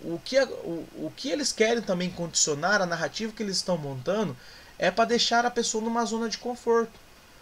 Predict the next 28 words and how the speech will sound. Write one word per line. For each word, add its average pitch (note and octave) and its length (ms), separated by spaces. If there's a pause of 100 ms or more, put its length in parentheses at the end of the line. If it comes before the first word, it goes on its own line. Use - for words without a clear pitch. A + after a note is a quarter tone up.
(400)
É D3+ 80
pra D#3+ 140
deixar D#3 360
também G3+ 280
a F3+ 60
pessoa D#3+ 320
numa D#3 140
zona D3 240
de B2+ 100
conforto, C3 540 (420)
né? C#3+ 140
"Ah, F3 220
daqui A3 200
a B3 60
pouco C4 300
já D4 160
volta", G3+ 560 (100)
né? F3 280 (300)
Ou, F3 140
por G3 160
exemplo, F3+ 300
se F#3+ 160
cai G3 240
a G#3+ 40
internet G3+ 460
no G3 60
mundo G3 260
inteiro. E3+ 400